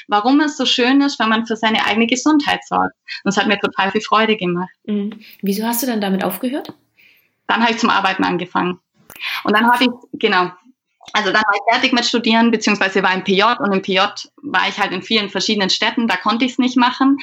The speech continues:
Speaker 1: Und als ich zum Arbeiten angefangen habe, habe ich's damals meinem Chef vorgeschlagen, dass ich's gerne,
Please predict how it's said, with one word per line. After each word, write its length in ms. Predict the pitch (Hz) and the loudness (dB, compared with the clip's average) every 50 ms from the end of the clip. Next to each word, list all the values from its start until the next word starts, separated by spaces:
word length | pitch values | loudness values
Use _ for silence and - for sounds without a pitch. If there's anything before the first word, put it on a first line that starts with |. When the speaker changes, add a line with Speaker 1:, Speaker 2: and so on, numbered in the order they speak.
| - - - - - - - - - | -4 -10 -10 -10 -10 -12 -14 -14 -6
Speaker 1:
Und 220 | - - 214 214 - | -2 0 0 2 2
als 140 | - 220 233 | 2 2 0
ich 100 | 226 233 | -2 -2
zum 100 | 247 226 | -2 0
Arbeiten 300 | - 254 277 277 277 - | 2 2 2 2 2 2
angefangen 400 | 254 269 254 254 - 262 247 254 | 2 2 2 2 0 2 2 2
habe, 120 | 240 233 | 2 2
habe 120 | 226 226 226 | 0 -2 -2
ich's 120 | 226 - | -2 -2
damals 300 | - 208 214 214 214 - | 0 0 0 0 0 -2
meinem 140 | 208 202 196 | -2 -2 0
Chef 200 | - 247 262 262 | 0 0 0 0
vorgeschlagen, 560 | - 269 262 262 254 - - 233 233 240 233 | 0 0 2 0 0 0 2 2 2 2 2
dass 160 | 220 220 220 | 0 0 0
ich's 200 | 220 214 - - | -4 -6 -4 -4
gerne, 360 | - 202 196 202 196 196 202 | -2 0 0 0 0 -2 -4